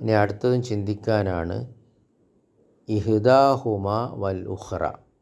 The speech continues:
ഇത് മുഅന്നസാണ്. നേര-, ആ, ഇ-, നേരത്തെ പഠിച്ചത് അഹദുഹുമ അത് രണ്ടിലൊന്ന് എന്ന് പറയുന്നത് മുദക്കറാണ്, പുല്ലിംഗത്തിനാണ്.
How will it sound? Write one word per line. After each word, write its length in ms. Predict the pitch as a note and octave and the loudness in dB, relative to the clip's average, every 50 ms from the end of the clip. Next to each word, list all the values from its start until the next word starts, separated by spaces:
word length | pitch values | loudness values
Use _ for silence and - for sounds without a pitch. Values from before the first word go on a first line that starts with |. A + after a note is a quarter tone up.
| _ _ _ _ _ _ _ _ _ _ _ _ _ _ _ - | _ _ _ _ _ _ _ _ _ _ _ _ _ _ _ -4
ഇത് 140 | - C3 D#3+ | 0 2 2
മുഅന്നസാണ്. 840 | C#3+ A#2+ G#2+ G#2 G2 G2 G2+ F#2+ F#2+ F#2 - - D#2+ C#2 B1+ C2 - - _ _ _ _ _ _ _ _ _ _ _ _ _ _ _ _ - - _ _ _ _ _ _ _ - | 2 4 4 4 2 2 0 -2 -4 -4 -4 -6 -8 -8 -8 -10 -16 -20 _ _ _ _ _ _ _ _ _ _ _ _ _ _ _ _ -20 -20 _ _ _ _ _ _ _ -4
നേര-, 240 | G#2+ G#2 A2+ - - | -2 0 0 0 -2
ആ, 100 | - - - - | -4 -6 -6 -4
ഇ-, 240 | C3+ G2+ - - - - _ _ - | -4 -6 -6 -8 -20 -20 _ _ -4
നേരത്തെ 300 | A2 A2 A2 A2 G#2+ D3 | 0 2 2 2 2 0
പഠിച്ചത് 760 | C3+ - C3+ B2+ B2 - - C3+ B2+ C#3+ D#3 - - - - - | 0 2 2 0 0 0 0 0 2 2 2 2 0 -4 -6 0
അഹദുഹുമ 1040 | - G#2 G#2 F#2+ - - A2+ A2+ A2+ A2 A#2+ C#3+ C#3+ C3 - C#3+ C#3 C3 C3 C3 C3+ C3+ C#3+ D3+ E3+ G3 - - - _ _ _ _ _ _ - | 2 4 4 4 2 2 2 2 2 2 2 2 2 2 2 2 2 2 2 4 4 4 4 4 2 0 -4 -12 -20 _ _ _ _ _ _ -4
അത് 240 | F#2+ G2+ G#2+ B2 C3+ | -2 0 2 2 4
രണ്ടിലൊന്ന് 1080 | C3+ B2+ A#2 A#2 A#2 A2+ A2+ B2+ C#3 C3+ C3 B2+ A#2+ A#2+ A#2 A#2 A#2 B2 C3+ D3 D3 | 4 4 2 2 0 0 2 2 2 4 4 2 2 2 2 0 2 2 4 4 4
എന്ന് 120 | D3 D3 C#3+ | 2 2 2
പറയുന്നത് 480 | C3 B2 A#2+ B2 A#2+ A#2+ A#2+ A#2+ C3 C3+ - - | 2 2 0 0 -2 -2 -2 -2 -2 -4 -4 -4
മുദക്കറാണ്, 720 | G#2+ G2+ G2 G#2+ A2 - A2 - C3+ B2+ A#2 G#2 G2+ G2 | -4 -2 0 0 -2 -2 -2 0 2 2 2 2 0 0
പുല്ലിംഗത്തിനാണ്. 1120 | F#2+ - - G2 G2 G2 A2 A#2+ B2 B2 A#2 - - G#2 F#2+ F#2+ F#2 F2+ F2+ F#2+ G2 G2+ | -4 -4 -4 -4 -2 -2 -2 -2 0 -2 -2 -2 -4 -4 -4 -4 -4 -4 -6 -6 -8 -10